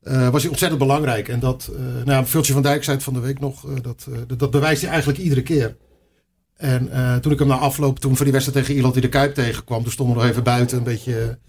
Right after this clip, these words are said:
ja, een beetje na te, na te babbelen. En toen herinner ik me, her-, herinnerde ik Memphis eraan dat hij, eh, dat hij vroeger in de jeugd bij P S V, zei hij dat wel eens tegen zijn jeugdtrainers, hè, "Voor mij moet je gewoon nooit wisselen. Hoe slecht ik ook speel, je moet mij gewoon laten staan en dan, eh, uiteindelijk regel ik het wel."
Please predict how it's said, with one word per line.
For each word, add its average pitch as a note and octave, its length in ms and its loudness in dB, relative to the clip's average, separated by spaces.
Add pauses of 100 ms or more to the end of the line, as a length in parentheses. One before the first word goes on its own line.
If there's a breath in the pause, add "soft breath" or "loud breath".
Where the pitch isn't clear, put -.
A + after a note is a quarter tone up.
(640 loud breath)
ja, D#3 60 0
een C#3+ 60 2
beetje C3+ 160 2
na C#3 180 2
te, C3+ 300 2
na D#3 220 0
te D#3 100 -2
babbelen. C3+ 520 2
En C#3+ 120 0
toen C#3 160 0
herinner D#3 260 2
ik D3+ 100 0
me, C#3+ 120 2
her-, C#3 380 2
herinnerde D3+ 440 0
ik C3 100 -6
Memphis C3+ 300 0
eraan B2 240 0
dat C3+ 140 2
hij, C#3 220 -4
eh, C3+ 280 -4 (500 soft breath)
dat C#3 100 -2
hij B2 100 0
vroeger D#3+ 240 0
in E3 60 4
de C#3+ 100 4
jeugd D3 460 0
bij C#3 180 2
P B2 40 2
S - 40 -6
V, D3+ 220 2
zei C#3+ 140 2
hij E3 100 0
dat C#3+ 140 0
wel B2 100 0
eens A2+ 120 -4
tegen A2+ 180 -2
zijn A2 120 -2
jeugdtrainers, A2 500 -4
hè, B2+ 100 -8
"Voor D3+ 120 -10
mij C3+ 140 0
moet C3 140 0
je C3+ 60 -4
gewoon B2+ 140 0
nooit A#2+ 180 -2
wisselen. C#3+ 360 -8 (640)
Hoe C#3 140 -6
slecht - 240 -2
ik C#3 100 -4
ook C3+ 100 0
speel, D3 200 0
je E3 60 0
moet F3 120 0
mij E3+ 140 2
gewoon D#3 140 -2
laten C#3+ 200 0
staan D3+ 300 0
en D#3 60 -4
dan, D3+ 240 -2
eh, C#3+ 200 -6
uiteindelijk D3 400 0
regel B2+ 240 0
ik - 80 -4
het G2 100 -8
wel." G#2 260 -8